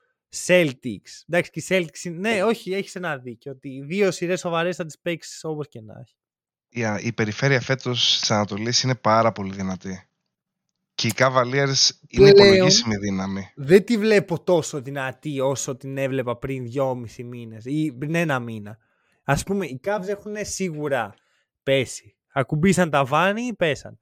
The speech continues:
Speaker 1: Το ίδιο ισχύει για τους Bulls. Το πες. Το είχες πει. Ε, οι Nets
Speaker 2: Εγώ βλέπω στην Ανατολή τέσσερις ομάδες τελικών.
Speaker 1: Εγώ πέντε. Ποια,
Speaker 2: Πέντε.
Speaker 1: ποια από τις πέντε που βλέπω εγώ δεν βλέπεις; Γιατί η πέμπτη
Speaker 2: Τους
Speaker 1: μου είναι οι
Speaker 2: Nets.
Speaker 1: Nets.
Speaker 2: Ε,
Speaker 1: Δεν τους βλέπεις.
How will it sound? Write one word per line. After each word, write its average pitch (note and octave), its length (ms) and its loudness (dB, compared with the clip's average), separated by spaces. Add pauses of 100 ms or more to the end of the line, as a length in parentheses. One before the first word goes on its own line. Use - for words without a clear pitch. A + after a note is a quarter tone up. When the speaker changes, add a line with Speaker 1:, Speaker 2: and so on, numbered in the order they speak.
(140)
Speaker 1:
Το D#3+ 120 -2
ίδιο F#3 160 2
ισχύει G#3 160 -4
για G3+ 100 -2
τους E3 120 -10
Bulls. F3 380 -4 (340)
Το G3+ 140 4
πες. - 240 -12 (540)
Το - 100 -2
είχες F3+ 200 2
πει. - 260 0 (520)
Ε, D#3+ 800 6
οι F3 320 2
Nets F3 100 0
Speaker 2:
Εγώ F#3+ 280 6 (140)
βλέπω C4 240 0
στην A#3 160 2
Ανατολή D#3+ 360 2
τέσσερις A3 360 0
ομάδες G3 300 4
τελικών. B2 560 0 (180)
Speaker 1:
Εγώ D#3+ 220 0
πέντε. E3 380 2 (800)
Ποια, E3+ 160 4
Speaker 2:
Πέντε. D3+ 180 2 (120)
Speaker 1:
ποια F#3+ 120 6
από E3+ 100 4
τις - 140 -18
πέντε C#3+ 300 2
που B2 120 -4
βλέπω A#2+ 300 4
εγώ A2+ 140 -2
δεν A2 120 -4
βλέπεις; A2 360 -10
Γιατί C3+ 200 -4
η F#3+ 40 -4
πέμπτη G3 300 2
Speaker 2:
Τους G3 140 0
Speaker 1:
μου - 80 4
είναι F3+ 200 0
οι E3+ 80 0
Speaker 2:
Nets. E3+ 60 -2
Speaker 1:
Nets. A#2+ 280 -4 (420)
Speaker 2:
Ε, - 120 -2
Speaker 1:
Δεν F3+ 140 10
τους D#3 120 6
βλέπεις. D#3 480 4